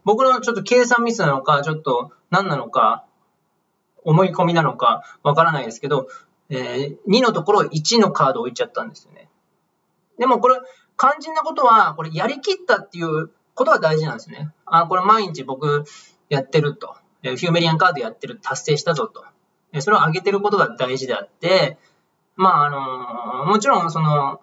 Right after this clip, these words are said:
ミスだったんですけども、まあ、結果は、あの、クリアされてたと、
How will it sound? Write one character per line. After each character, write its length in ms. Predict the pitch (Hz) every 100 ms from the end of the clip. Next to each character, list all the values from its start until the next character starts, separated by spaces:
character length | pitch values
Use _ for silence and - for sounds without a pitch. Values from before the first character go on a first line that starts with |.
| -
ミ 100 | 185
ス 100 | 185
だ 120 | 151
っ 80 | 131
た 100 | 113
ん 80 | 107
で 60 |
す 100 | 104
け 80 | -
ど 140 | 113 -
も、 480 | 220 226 160 151 - _ _ _
ま 80 | 190
あ、 20 |
結 200 | 208 233
果 120 | 254
は、 260 | 254 240 - _ _ _ _ -
あ 80 |
の、 100 | 185
ク 100 | -
リ 60 | 226
ア 60 | 160
さ 120 | 175
れ 80 | 190
て 100 | 190
た 140 | 156
と、 260 | - 139